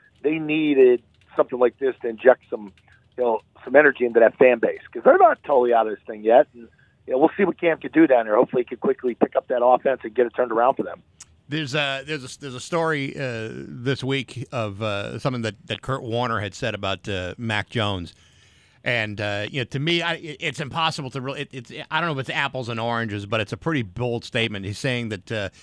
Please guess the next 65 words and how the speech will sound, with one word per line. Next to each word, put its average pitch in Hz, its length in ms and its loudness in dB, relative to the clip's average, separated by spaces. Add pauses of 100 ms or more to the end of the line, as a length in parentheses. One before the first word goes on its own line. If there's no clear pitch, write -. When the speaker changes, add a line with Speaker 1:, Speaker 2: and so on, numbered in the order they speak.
(420)
Speaker 2:
that, 113 260 -4
you 131 140 -8
know, 110 120 -8
Mac 143 300 -4
Jones 120 460 -4
is 120 240 -4
better 101 540 -2 (380)
than 120 200 -2
what 117 180 -4
Tom 120 320 -2
Brady 113 240 0
was 104 260 -2
in 98 100 -6
his 110 200 -4
first - 320 -6
year 101 160 -2
as 85 100 -6
a 85 40 -8
starter. 90 480 -4 (640)
I, 156 260 -2
I 151 120 -2
don't 156 140 -2
know 160 120 -4
if 143 60 -8
it's 151 200 -10
Speaker 1:
Yeah, 151 180 4
Speaker 2:
it, 175 220 -2
Speaker 1:
I, 147 60 2
I 165 100 8
under- 185 180 0 (340)
Speaker 2:
I 180 60 0
don't 208 80 4
know 220 60 4
if 185 60 0
it's - 60 -6
a 185 40 2
fair 208 300 0
Speaker 1:
People 202 180 0
Speaker 2:
thing 196 80 -2
Speaker 1:
go 156 60 4
Speaker 2:
to 135 40 6
say. 143 260 2 (160)
Speaker 1:
nuts. - 200 0
Speaker 2:
I 196 60 -2
don't, - 100 -6 (160)
I 170 80 -10
don't - 20 -6
know 190 60 0
if 175 80 0
it's 160 80 -6
a 170 40 -4
fair 202 240 -4
thing 180 200 -6
to 156 80 -6
say, 185 320 0
but 139 200 -6
that's 147 200 -8
an, 151 160 -10
it's 143 160 -8
an 160 80 -14 (100)
awful 170 340 -2
bold 147 440 -2 (260)
statement 143 400 -4
to 143 80 -8
make. 127 320 -8